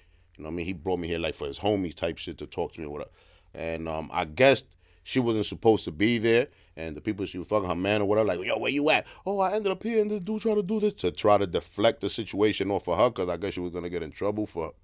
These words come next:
being with, around some other nigga. And son came, they came through blaming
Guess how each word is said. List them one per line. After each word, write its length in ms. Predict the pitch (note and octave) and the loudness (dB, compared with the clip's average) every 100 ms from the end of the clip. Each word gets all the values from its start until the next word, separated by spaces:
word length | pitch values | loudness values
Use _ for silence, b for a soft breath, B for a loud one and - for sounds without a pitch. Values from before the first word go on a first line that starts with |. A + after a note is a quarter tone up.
| C#2+ | -12
being 220 | F2 E2 | -8 -6
with, 140 | D#2 | -8
around 200 | D#2+ E2 | -6 -8
some 180 | D#2 D#2+ | -8 -4
other 140 | G#2 A2+ | -2 -2
nigga. 240 | B2 C#3 D3 b b b b b b b | -2 -6 -12 b b b b b b b
And 200 | C#2+ D2 | -12 -10
son 240 | - F2 D#2+ | -8 -8 -6
came, 280 | E2 D#2+ | -6 -6
they 140 | D#2 D#2+ | -4 -6
came 280 | - E2+ D#2+ | -4 -4 -4
through 180 | E2+ | -8
blaming 460 | D2+ F2+ A2 G2 | -6 -6 -4 -6